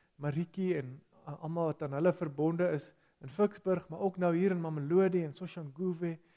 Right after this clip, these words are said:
Here, gebruik U kinders hier in hierdie land tot opbou, waar dit nou weer hef aan is wat voor lê na die verkiesing, waar ons nou kan, moet weer begin bou. Gee ons 'n positiewe ingesteldheid,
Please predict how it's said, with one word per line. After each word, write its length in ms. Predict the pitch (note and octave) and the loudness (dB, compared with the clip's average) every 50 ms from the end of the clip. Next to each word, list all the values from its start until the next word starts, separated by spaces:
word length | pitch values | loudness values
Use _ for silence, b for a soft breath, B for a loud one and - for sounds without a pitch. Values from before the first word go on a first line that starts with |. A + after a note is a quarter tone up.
| b b b b b b b b b b b | b b b b b b b b b b b
Here, 220 | - F3+ F#3 F#3 F#3 | -2 0 0 0 0
gebruik 480 | - - F3 D#3+ E3+ F#3+ G#3+ A3 A3 | -2 -4 -2 2 4 4 4 4 2
U 100 | A3+ A3+ G#3 | -2 -8 -6
kinders 400 | - - A3 G#3+ G#3+ A3 G#3+ G#3 - | -2 -2 0 2 2 0 0 -2 -2
hier 200 | F3 F3+ G#3 G3+ | -4 -4 -2 -2
in 100 | F#3+ F#3+ | -2 -4
hierdie 240 | F#3+ G3 G3+ G3 F3 | -4 -4 -4 -4 -4
land 320 | D#3 D#3+ G3+ A3+ F3+ C#3+ - _ - _ _ _ | -4 -4 -4 -4 -4 -6 -10 _ -20 _ _ _
tot 240 | - G#3+ G#3 G3+ - | -2 0 0 0 -2
opbou, 480 | - G#3 A3 A#3 A3 G3 D#3 C#3 C3 A#2 G#2+ - _ _ _ _ _ _ _ _ _ _ _ _ | -2 0 0 2 4 2 2 2 0 -2 -6 -10 _ _ _ _ _ _ _ _ _ _ _ _
waar 200 | E3 F3 F#3 F#3 | 4 4 6 6
dit 180 | F#3 G3 F3+ - | 6 2 2 2
nou 140 | F#3 F3+ G3+ G#3+ | 4 4 4 6
weer 220 | G#3 A#3 A3 F#3+ D#3+ - - - _ _ - | 6 6 4 4 2 -4 -10 -20 _ _ 6
hef 240 | E3+ A#3+ B3+ - | 8 8 8 6
aan 320 | - - G#3+ B3 C4 C4 B3+ | 2 4 6 8 8 8 8
is 140 | A#3+ - G3 | 6 4 4
wat 140 | G3 F#3 - - | 2 0 0 2
voor 220 | A#3+ B3+ C#4+ C#4 | 6 8 8 8
lê 140 | B3 A3 G3+ F#3+ | 8 8 6 6
na 160 | F#3 F#3 F#3 G#3+ | 6 6 4 4
die 100 | A3 A#3 | 2 2
verkiesing, 560 | - - F#3+ - - G3 E3+ - - C3+ B2 A2+ - _ _ _ b b b b b b b b _ | 0 -2 -6 -4 -4 -4 -4 -2 -4 -6 -6 -6 -12 _ _ _ b b b b b b b b _
waar 220 | E3 F3+ G3 G3 F#3+ | 6 8 8 8 6
ons 80 | F#3 G3 | 6 4
nou 140 | G3 G3+ G#3 | 4 4 4
kan, 200 | G#3 G#3 G3+ F#3+ | 4 0 -2 -4
moet 340 | F3+ F3 F3 F3 G#3 G3+ E3+ | -4 -2 0 2 2 2 2
weer 220 | E3+ G#3+ A3+ A3 G3 | 4 6 6 6 6
begin 320 | G#3+ - - G#3+ F#3+ E3+ C#3+ | 2 0 0 0 0 0 2
bou. 380 | E3 D#3+ A#3 B3 G3 D3 A#2+ A2 - _ _ _ _ _ _ _ _ - | 4 4 6 6 6 4 2 -2 -10 _ _ _ _ _ _ _ _ -16
Gee 100 | - - | -12 -10
ons 140 | D#3+ D3+ - | -10 -10 -12
'n 80 | D3+ - | -16 -8
positiewe 640 | - F#3+ F#3+ F3 - - D#3+ - F3 E3 D3+ E3+ F3 | -4 -2 -2 -2 -2 -6 -8 -6 -4 -4 -4 -4 -4
ingesteldheid, 960 | D#3+ D3+ D3 - D#3 - - - C#3+ C3+ C3+ C3 - C3+ B2+ A#2+ - _ | -6 -6 -8 -10 -14 -14 -10 -8 -6 -6 -6 -6 -8 -10 -10 -12 -12 _